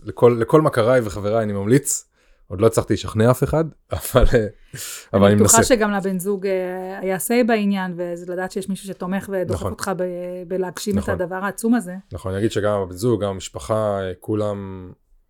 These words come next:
Speaker 1: אף אחד לא, לא קיבלתי מאף אחד את הלא ותיזהר, אלא כולם היו
Speaker 2: כן.
Speaker 1: מאוד תומכים ו-, ו-
Speaker 2: איזה כיף, אבל איפה המקומות שיותר קשה בהם? מה האתגרים?
Speaker 1: אמ,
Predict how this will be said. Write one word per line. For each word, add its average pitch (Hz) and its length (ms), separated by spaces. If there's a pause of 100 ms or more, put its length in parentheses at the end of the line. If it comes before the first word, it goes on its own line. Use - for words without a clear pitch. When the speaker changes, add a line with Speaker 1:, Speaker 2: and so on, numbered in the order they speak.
(500)
Speaker 1:
אף - 120
אחד 101 140
לא, 98 240
לא 117 80
קיבלתי 110 320
מאף 101 180
אחד 101 140
את 87 140
הלא 95 720
ותיזהר, 101 500
אלא 92 140
כולם 98 320
היו 95 80
Speaker 2:
כן. 95 100
Speaker 1:
מאוד 98 180
תומכים 104 440
ו-, 92 260
ו- 92 280
Speaker 2:
איזה 214 180
כיף, 214 160
אבל 208 160
איפה 254 140
המקומות 202 380
שיותר 185 320
קשה 175 260
בהם? 175 180
מה 202 80
האתגרים? 175 440 (500)
Speaker 1:
אמ, 131 540